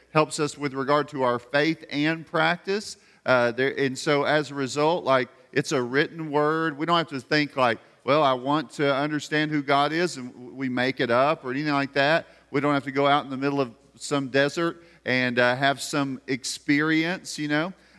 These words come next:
Uh, we, we don't have to do any of those things. What we do is we go to the Word of God as revealed to us. It is a written word. It is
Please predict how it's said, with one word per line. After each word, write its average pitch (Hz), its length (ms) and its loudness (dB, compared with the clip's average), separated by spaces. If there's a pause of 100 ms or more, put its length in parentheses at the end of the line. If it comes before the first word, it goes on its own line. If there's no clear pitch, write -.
Uh, 127 300 4
we, 139 200 -2
we 160 120 0
don't 180 120 0
have 175 100 -2
to 160 80 -2
do 160 140 4
any 190 200 -2
of 143 80 2
those 113 280 -2
things. 92 400 -8 (220)
What 139 180 0
we 151 100 0
do 165 260 2
is 180 220 -2
we 135 140 -6
go 139 260 2
to 170 160 -6
the 123 120 -2
Word 135 280 -2
of 139 160 -6
God 120 480 0
as 143 360 0
revealed 139 500 -2
to 123 240 -2
us. 110 240 0
It 113 80 -8
is 110 120 -4
a 107 120 -2
written 131 400 -4
word. 110 400 0 (240)
It 123 100 -4
is 127 300 0